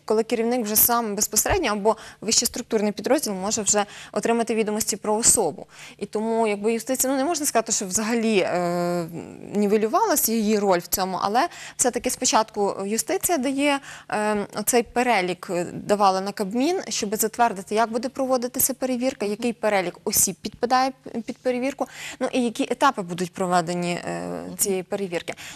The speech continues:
Speaker 1: Ну, вже після того, дійсно, були запити, юстиція давала запити відповідні в органи. Якщо це кандидат, то так само в Н З К, е, і так далі, про те, що чи підпадає, чи ні. Якщо виявилось, наприклад, що такі, е, були заборони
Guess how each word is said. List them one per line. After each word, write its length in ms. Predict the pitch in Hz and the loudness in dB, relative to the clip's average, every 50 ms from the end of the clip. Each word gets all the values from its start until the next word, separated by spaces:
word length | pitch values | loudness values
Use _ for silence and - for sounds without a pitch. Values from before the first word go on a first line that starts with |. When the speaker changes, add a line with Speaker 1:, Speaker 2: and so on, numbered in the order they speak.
| - | -4
Speaker 1:
Ну, 100 | - 277 | -2 0
вже 140 | - 311 302 | 0 0 0
після 280 | - 277 254 - 254 240 | 0 0 0 0 0 0
того, 480 | - 262 277 294 277 277 226 214 202 - - | 2 0 0 2 2 2 2 2 2 0 -4
дійсно, 440 | 196 202 220 208 - - 202 185 165 | -4 -2 -2 -2 -2 0 -2 -2 -2
були 320 | 175 185 220 233 226 214 | -2 -2 -2 0 0 0
запити, 800 | 202 - 196 180 180 - 196 180 - - 190 185 180 175 - - 175 | 2 4 4 4 4 2 -4 -8 -4 -2 0 0 0 0 0 -2 -4
юстиція 420 | 185 196 196 - 226 214 - 202 | -6 -6 -4 -2 -4 -2 -2 -4
давала 300 | 180 196 190 185 180 185 | -6 -2 -2 0 0 2
запити 400 | 185 220 226 262 - 311 - 294 254 | 2 2 0 0 0 -4 -4 -4 -4
відповідні 540 | 262 269 - 277 254 277 269 247 269 262 254 | -4 -4 -4 -6 -2 -2 -2 0 0 -2 -4
в 100 | - - | -2 0
органи. 340 | - 233 233 226 226 202 196 - - - - - - - | 2 2 2 2 0 -2 -4 -6 -10 -16 -20 -20 -12 -6
Якщо 280 | 190 214 214 - 247 233 | -4 -2 0 0 0 0
це 120 | - 226 | -2 -2
кандидат, 400 | - 233 226 208 190 220 202 185 - | -2 -2 -2 0 2 2 2 2 0
то 100 | - 190 | -6 -6
так 180 | - - 196 - | -6 -2 -2 0
само 320 | - 196 175 170 175 170 | 2 2 0 0 -2 -4
в 60 | 165 | -4
Н 100 | 185 196 | -2 0
З 120 | 196 214 220 | 0 0 0
К, 360 | - - 349 381 370 370 359 - - - - - - - | 0 0 2 2 2 0 -2 -4 -10 -18 -20 -10 -6 -4
е, 360 | 208 208 202 202 202 196 - - | -2 0 0 0 0 0 -2 -2
і 80 | - 214 | -6 -4
так 200 | - 226 208 190 | -4 -4 -4 2
далі, 320 | 208 247 285 311 311 294 | 4 4 4 4 4 0
про 220 | - - - - 220 | -2 -4 -6 -8 0
те, 220 | - 254 277 320 | 2 2 4 4
що 360 | - - - 254 226 214 - - | 4 2 2 2 0 0 -2 -2
чи 140 | - - 226 | -4 -4 -4
підпадає, 480 | - 208 - - 226 226 247 247 233 | -6 -10 -6 -2 0 2 4 4 4
чи 140 | - - 196 | 2 0 -2
ні. 100 | 175 170 | -4 -6
Якщо 320 | 185 196 - - - 294 320 | -4 -2 -2 0 0 0 0
виявилось, 640 | 262 247 247 220 196 185 170 180 170 170 180 - - | 2 2 4 4 4 2 0 0 0 2 2 0 0
наприклад, 480 | 208 208 - 208 170 - - - - | -2 -2 0 0 0 0 -2 -2 -2
що 160 | - - - 175 | -2 -2 -4 -6
такі, 400 | - 202 - - - 247 240 226 | -8 -10 -8 -4 -2 0 2 2
е, 440 | - - 180 175 170 175 170 165 170 | 0 0 -2 -4 -4 -4 -4 -6 -8
були 380 | 175 170 208 226 214 208 196 | -6 -2 0 2 4 4 4
заборони 680 | 185 190 208 196 196 214 214 220 220 220 220 233 247 | 4 4 2 0 0 0 2 2 2 2 2 0 -2